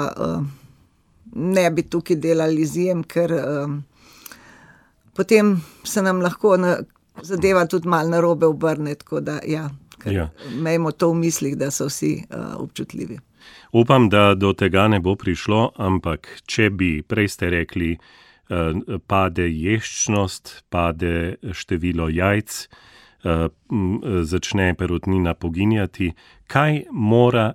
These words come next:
Speaker 2: rejec narediti, če ugotovi to v svoji reji? In kdo je tisti, ki ga prvi obvešča? Prek svojega nadrejenega veterinarja ali prek sto dvanajst? Kako?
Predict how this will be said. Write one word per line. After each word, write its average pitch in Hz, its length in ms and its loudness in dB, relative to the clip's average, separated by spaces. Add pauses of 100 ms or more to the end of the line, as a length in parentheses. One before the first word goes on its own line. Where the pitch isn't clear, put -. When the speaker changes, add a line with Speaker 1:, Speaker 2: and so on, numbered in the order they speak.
(100)
Speaker 2:
rejec 98 640 -2
narediti, 85 640 -2
če 101 320 -2
ugotovi 90 580 -2
to 92 260 -4
v 85 40 -4
svoji 80 460 -6
reji? 107 360 -2 (680)
In 107 280 2
kdo 101 240 2
je 123 120 6
tisti, 120 420 -4
ki 101 160 -6
ga 98 140 0
prvi 98 340 0
obvešča? 82 560 -4
Prek 104 280 -4
svojega 101 480 0
nadrejenega 87 720 -2
veterinarja 85 800 -4 (380)
ali 98 240 0
prek 87 240 -6
sto 95 220 -6
dvanajst? 113 680 0
Kako? 90 360 -6